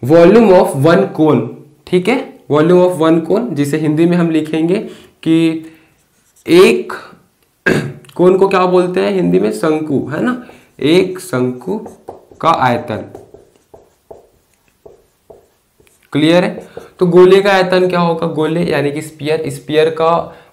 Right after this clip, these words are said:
वॉल्यूम क्या होता है, फ़ोर बाई थ्री पाई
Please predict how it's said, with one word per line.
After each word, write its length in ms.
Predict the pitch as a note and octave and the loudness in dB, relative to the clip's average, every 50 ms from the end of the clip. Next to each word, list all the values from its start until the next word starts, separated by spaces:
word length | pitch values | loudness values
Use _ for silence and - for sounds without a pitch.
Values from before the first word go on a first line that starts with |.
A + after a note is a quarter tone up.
| - | -6
वॉल्यूम 340 | B2+ C#3+ C#3 C#3+ D3 D#3+ D#3+ | -2 -2 0 0 0 -2 -2
क्या 120 | D#3+ D#3+ D#3 | -2 -2 -2
होता 280 | D3+ D3 D3 - D#3 | -2 -4 -4 -4 -4
है, 260 | F3 F#3 - - - - _ _ | -4 -4 -6 -12 -18 -20 _ _
फ़ोर 300 | - - C#3+ D3 D3+ D3 | -6 -2 0 0 2 2
बाई 260 | D3 D3 C#3+ C#3+ C#3 | 0 0 0 -2 -2
थ्री 440 | C#3 - D3+ D#3+ F3 F#3+ F#3+ - - - - - _ _ - | -4 -6 -4 -4 -4 -6 -6 -10 -16 -18 -20 -20 _ _ -2
पाई 340 | C#3 C#3+ C#3+ D3+ F3 F3+ F3 | 0 2 2 2 0 0 -2